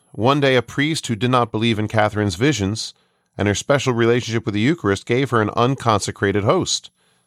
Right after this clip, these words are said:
under the guise of it being Holy Communion. She immediately knew when she received it that it was not the body and blood of Christ. Many priests reported witnessing various times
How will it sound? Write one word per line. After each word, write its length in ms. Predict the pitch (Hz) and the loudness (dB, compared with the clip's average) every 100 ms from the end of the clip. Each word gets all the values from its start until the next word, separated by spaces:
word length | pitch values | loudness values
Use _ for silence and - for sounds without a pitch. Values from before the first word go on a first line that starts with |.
| _ | _
under 160 | 92 95 | -4 -4
the 80 | 90 | -2
guise 800 | 78 95 139 156 69 - - - | -2 0 0 -2 -4 -8 -10 -12
of 140 | - 80 | -10 -10
it 100 | - | -6
being 220 | 87 78 | -4 -2
Holy 260 | 78 78 71 | -4 -6 -6
Communion. 560 | 85 76 65 113 - - _ _ _ _ _ _ _ | -8 -6 -8 -10 -16 -20 _ _ _ _ _ _ _
She 280 | - - 165 | -6 2 2
immediately 600 | 156 165 208 196 123 135 | 4 2 0 0 0 2
knew 420 | 127 139 202 220 | 2 2 2 2
when 200 | 110 107 | 2 0
she 200 | 107 117 | 0 -2
received 500 | 104 104 - 170 143 | -2 -4 -4 -4 -2
it 100 | 98 | -2
that 120 | 101 | 0
it 40 | 98 | -2
was 180 | 98 90 | -2 -2
not 300 | 101 120 - | 0 0 0
the 100 | 92 | 0
body 260 | 92 90 | 0 0
and 120 | 87 | -2
blood 160 | 82 85 | -2 -2
of 100 | 82 | -4
Christ. 600 | - 143 113 - - - _ _ _ _ _ _ _ _ - _ - | -2 -2 -2 -6 -14 -16 _ _ _ _ _ _ _ _ -20 _ 0
Many 240 | 117 151 | 2 2
priests 460 | 170 - 190 156 123 | 0 -2 -2 -2 0
reported 420 | 113 - 131 117 | -2 2 0 0
witnessing 640 | 107 156 214 120 113 107 | -2 -2 -2 -2 0 0
various 500 | 92 110 165 214 113 | 2 2 2 0 -2
times 580 | - 82 64 58 - - | -2 -4 -4 -10 -12 -12